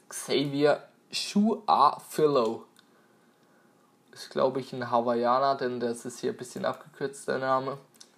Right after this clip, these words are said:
Ja. Kennt ihr nicht? Nee, ich kenn ihn auch nicht. <laughs> Also O-Line, ein Problem,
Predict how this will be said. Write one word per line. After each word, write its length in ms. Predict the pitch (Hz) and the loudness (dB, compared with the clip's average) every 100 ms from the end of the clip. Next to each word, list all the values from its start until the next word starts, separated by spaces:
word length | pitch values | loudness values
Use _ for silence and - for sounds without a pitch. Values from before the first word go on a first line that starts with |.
| _ | _
Ja. 220 | 135 120 - _ _ - _ _ _ _ _ | -4 -4 -6 _ _ -20 _ _ _ _ _
Kennt 260 | - 139 - | -4 -4 0
ihr 180 | 139 143 | 2 2
nicht? 400 | 143 147 - 131 | -2 -6 -12 -10
Nee, 200 | 131 131 | -4 -4
ich 200 | 123 - | -4 -4
kenn 200 | 127 131 | -4 -2
ihn 120 | 123 | 2
auch 180 | 135 156 | 2 2
nicht. 280 | 170 - - - - | -2 -6 -14 -6 -2
<laughs> 120 | 160 - - - - - - - - _ - | -2 -2 -20 -20 -20 -20 -20 -20 -20 _ 0
Also 320 | 139 - - | 0 2 2
O-Line, 540 | 151 160 160 156 156 - - - - - - - | 4 6 4 4 0 -12 -20 -20 -20 -12 -10 -10
ein 200 | 151 139 - - - | -8 -10 -12 -16 -16
Problem, 720 | - 143 139 143 156 160 | -10 -6 -2 2 2 0